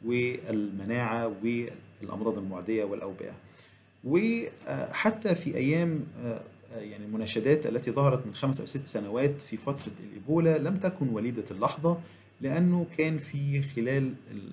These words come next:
خمستاشر سنة اللي قبل وباء الإيبولا ظهر أمراض عديدة،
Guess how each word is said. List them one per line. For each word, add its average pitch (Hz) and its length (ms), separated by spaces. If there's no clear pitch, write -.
خمستاشر 123 600
سنة 139 380
اللي 110 160
قبل 139 380
وباء 120 280
الإيبولا 131 500
ظهر 160 340
أمراض 120 440
عديدة، 120 520